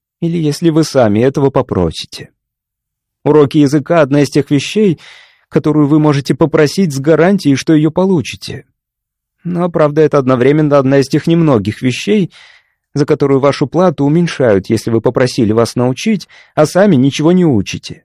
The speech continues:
Всё это должно быть оговорено в контракте. Им всё равно, не хотите вы или не можете, в любом случае обучение обойдётся вам в копеечку".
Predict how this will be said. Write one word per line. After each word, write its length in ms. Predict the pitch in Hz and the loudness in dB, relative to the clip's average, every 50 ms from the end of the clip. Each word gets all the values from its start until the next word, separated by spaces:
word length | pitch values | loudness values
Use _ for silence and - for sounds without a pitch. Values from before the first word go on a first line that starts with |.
| _ _ _ _ _ _ _ _ _ _ _ _ _ _ _ _ _ _ _ | _ _ _ _ _ _ _ _ _ _ _ _ _ _ _ _ _ _ _
Всё 240 | - - 180 202 214 | -6 0 2 2 2
это 160 | 175 - 127 | 2 2 0
должно 360 | 117 120 123 113 120 123 120 | 2 0 2 2 0 0 0
быть 160 | 107 107 - | 0 0 -2
оговорено 440 | 135 120 131 127 131 147 160 151 139 | 0 0 2 2 2 2 0 -2 -4
в 60 | - | -2
контракте. 680 | - 143 131 113 - 107 95 90 - - - 98 - - _ _ _ _ _ _ _ _ _ _ | -2 -2 -2 -2 -2 -2 -2 -2 -4 -6 -14 -16 -16 -18 _ _ _ _ _ _ _ _ _ _
Им 140 | - 208 196 | -2 -2 -2
всё 160 | - - 202 | 0 0 0
равно, 300 | 208 208 196 226 226 185 151 | 0 2 2 2 2 2 4
не 160 | 135 147 139 | 2 2 2
хотите 560 | - 156 135 - 156 185 208 196 - 165 147 | 2 0 0 0 -2 -2 -2 -2 -4 -4 -4
вы 240 | 123 123 123 120 113 | -2 -2 0 0 0
или 160 | 110 117 127 | 0 0 2
не 140 | 123 131 139 | 2 2 2
можете, 580 | 127 127 156 196 196 165 147 117 - 123 113 - _ - - _ _ _ _ _ _ | 2 2 2 2 0 0 -2 -2 -2 -4 -4 -4 _ -20 -20 _ _ _ _ _ _
в 100 | 131 156 | -2 2
любом 340 | 165 185 170 156 202 226 226 | 2 2 2 2 2 2 2
случае 480 | 214 - 175 160 139 113 - - 143 | 0 0 0 2 2 2 0 0 0
обучение 520 | 139 131 147 156 - 185 214 226 196 156 135 | 2 2 0 -2 0 0 0 2 2 2 2
обойдётся 520 | 117 123 120 113 113 113 104 - - 113 | 2 2 0 2 2 0 0 -2 -4 -2
вам 220 | 110 117 117 113 110 | 0 0 0 0 -2
в 60 | - | -2
копеечку". 720 | - 190 - - 104 87 80 - - - - - - - | -2 -2 0 0 0 -2 -2 -2 -8 -14 -16 -18 -18 -20